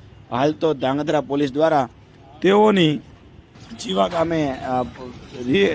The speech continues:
રિકન્સ્ટ્રક્શન કરવામાં આવ્યું હતું. સાથે જ બંને આરોપીઓને દોરડા વડે બાંધી રિકન્સ્ટ્રક્શન માટે ઘટના સ્થળે લઈ જવામાં આવ્યા હતા અને ત્યારબાદ ચાંપતા પોલીસ બંદોબસ્ત વચ્ચે કોઈ અનિચ્છનીય ઘટના ન બને તે માટે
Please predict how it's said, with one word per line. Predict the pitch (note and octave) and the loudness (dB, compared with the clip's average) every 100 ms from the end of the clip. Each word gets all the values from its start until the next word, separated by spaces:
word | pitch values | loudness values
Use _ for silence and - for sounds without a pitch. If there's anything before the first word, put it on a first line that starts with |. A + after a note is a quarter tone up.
| C#3 | 0
રિકન્સ્ટ્રક્શન | F#3+ F#3 F3 E3+ D#3+ E3 | 0 0 -2 -4 -2 -4
કરવામાં | C#3+ D3+ D3 D3 | -2 0 0 2
આવ્યું | D3+ D3+ | 0 0
હતું. | D3+ | -4
સાથે | C#3 C#3+ D#3 | -4 -4 -4
જ | C#3 - - - - | -6 -8 -20 -20 -6
બંને | C#3+ E3 E3 | -4 0 0
આરોપીઓને | D#3 D#3 D#3 D3+ | 2 0 0 -2
દોરડા | C3+ C#3 D3+ D3+ | -2 -2 0 0
વડે | D3 | 0
બાંધી | C#3 C#3+ D3+ D3+ | 0 0 0 -2
રિકન્સ્ટ્રક્શન | D3 - D3 D3+ C#3+ D3 | -4 -8 -12 -10 -8 -6
માટે | D3 C#3 | -4 -4
ઘટના | A#2 A#2+ D3+ | -4 -6 -6
સ્થળે | D3 D3 | -6 -6
લઈ | C#3+ C#3+ | -4 -2
જવામાં | C#3 C#3+ C#3+ | -2 0 0
આવ્યા | C#3+ C#3+ | -2 -4
હતા | F#3+ - - - - | -6 -8 -10 -20 -12
અને | C#3+ | -10
ત્યારબાદ | C#3 D3+ D#3+ D3+ - - | -6 -4 -2 -4 -6 -8
ચાંપતા | D#3 E3+ G3 F3+ | -4 -4 0 -2
પોલીસ | - D#3 D#3+ | 0 -2 -2
બંદોબસ્ત | C#3 D3+ D#3 D3 | -4 -6 -2 -2
વચ્ચે | D3+ - D#3 | -4 -4 -6
કોઈ | C3+ C#3 | -4 -4
અનિચ્છનીય | C#3 E3+ E3+ - G#3+ | -4 -6 -8 -6 -4
ઘટના | C3+ C#3 D3 | -4 -4 -2
ન | C#3+ E3 | -2 0
બને | D#3+ D3 | 0 -2
તે | B2 C#3+ | -2 -2
માટે | D3 C#3 | -2 -4